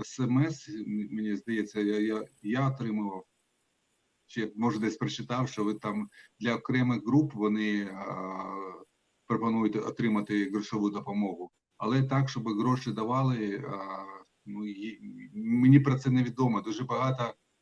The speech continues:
гуманітарної допомоги. Е, я ось, е, коли це було, здається, в суботу, був на острові в Корабелі,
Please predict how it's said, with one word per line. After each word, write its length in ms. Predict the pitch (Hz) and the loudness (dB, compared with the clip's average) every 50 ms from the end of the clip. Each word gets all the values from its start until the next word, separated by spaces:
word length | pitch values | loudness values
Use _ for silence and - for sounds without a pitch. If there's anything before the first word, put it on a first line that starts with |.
| _ _ | _ _
гуманітарної 640 | - 120 120 123 120 120 - 139 151 143 139 131 135 | 2 4 4 4 4 4 4 4 4 6 6 4 4
допомоги. 800 | - 107 107 - 104 101 107 110 110 107 98 104 101 101 104 98 104 | 2 0 -4 -4 -2 -2 0 0 0 0 0 0 0 0 -2 -2 -4
Е, 160 | 110 110 107 | -2 0 0
я 120 | 117 120 | 2 2
ось, 340 | 123 120 117 110 - - - | 0 0 -2 -2 -6 -8 -6
е, 180 | 113 110 107 101 - _ _ _ _ _ _ _ _ _ - | -4 -4 -4 -6 -8 _ _ _ _ _ _ _ _ _ -6
коли 280 | - 113 110 107 98 | -2 0 2 2 2
це 180 | - - - 104 | 0 -2 -8 -8
було, 320 | 95 101 104 113 123 117 | -4 -2 -2 0 0 -2
здається, 360 | 101 104 110 110 107 - - | -2 -2 -2 -2 -2 -2 -6
в 40 | 104 | -12
суботу, 500 | - - 107 101 107 123 135 135 120 104 | -10 -8 -8 -4 0 2 2 2 0 -2
був 260 | 95 101 110 107 101 | -2 -2 -2 -2 0
на 100 | 101 107 | 0 0
острові 720 | 107 110 123 139 135 131 - 120 104 98 98 92 90 85 - _ _ _ _ _ _ _ _ _ _ - | 0 0 0 0 0 -2 -4 -4 -2 -2 -2 -4 -4 -8 -12 _ _ _ _ _ _ _ _ _ _ -12
в 160 | 104 101 - | -12 -12 -6
Корабелі, 640 | - 117 107 107 98 98 107 104 101 101 98 98 | -4 0 0 0 2 4 4 4 4 4 2 0